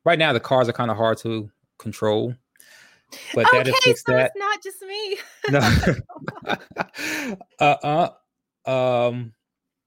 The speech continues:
Speaker 1: yeah, it's, it's, uh, it's gonna solve, like, the issues of the cars getting randomly stuck on environments. Um, the post reveals that the players will gain more control over the keyboard bindings, expe-, uh, specifically referring to dodging.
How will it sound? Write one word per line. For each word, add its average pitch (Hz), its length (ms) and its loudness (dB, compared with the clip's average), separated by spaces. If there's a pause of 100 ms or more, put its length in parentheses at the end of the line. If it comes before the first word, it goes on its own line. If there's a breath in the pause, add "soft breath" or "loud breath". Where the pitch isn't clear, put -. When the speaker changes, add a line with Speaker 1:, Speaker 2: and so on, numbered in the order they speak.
(1200 loud breath)
Speaker 1:
yeah, 123 260 0
it's, 147 200 -6
it's, 180 220 -6
uh, 139 380 0 (600)
it's 131 100 -10
gonna 143 140 -2
solve, 143 300 2
like, 113 100 -2
the 117 140 -6
issues 139 340 -6
of 127 100 -2
the - 80 -20
cars 123 320 -2
getting 117 280 -6
randomly 120 320 -4
stuck 123 340 -4
on 120 100 -4
environments. 120 880 -4 (720 soft breath)
Um, 107 520 -4 (540)
the 120 80 -6
post 143 300 0
reveals 123 440 0
that 117 140 -2
the 107 80 -6
players 127 320 -2
will 117 160 -4
gain 117 340 -2
more 113 200 -2
control 113 460 -2
over 107 180 -4
the 101 60 -8
keyboard 117 540 -2
bindings, 120 800 -4 (400 soft breath)
expe-, - 320 -2
uh, 107 280 0
specifically 160 920 -2
referring 135 400 -2
to 110 140 -6
dodging. 127 680 -2